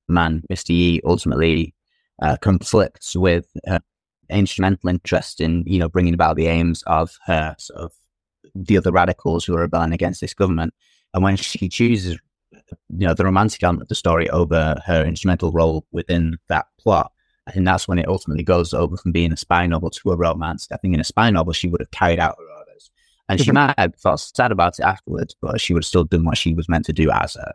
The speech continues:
Speaker 1: as a spy, essentially. But in here, she abdicates that role as a, a, a member of the plot and prioritizes her own individual romantic interest with Mister Yi. And the moment seems to be here when she's, he's buying her this,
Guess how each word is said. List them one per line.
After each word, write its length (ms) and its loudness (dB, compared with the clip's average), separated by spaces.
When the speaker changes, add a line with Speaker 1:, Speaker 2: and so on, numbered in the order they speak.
Speaker 1:
as 120 -10
a 40 -16
spy, 360 -2
essentially. 520 -10
But 180 -18
in 160 -4
here, 340 2
she 120 0
abdicates 380 0
that 160 0
role 320 0
as 160 0
a, 240 -4
a, 60 -2
a 180 -4
member 260 2
of 100 -2
the 60 -18
plot 340 0
and 340 2
prioritizes 680 0
her 180 0
own 320 -4
individual 540 -2
romantic 400 -2
interest 400 -4
with 180 0
Mister 300 -4
Yi. 320 0
And 180 4
the 60 2
moment 320 4
seems 300 0
to 80 -20
be 160 2
here 240 2
when 180 0
she's, 420 -6
he's 240 -4
buying 300 0
her 100 -6
this, 220 -6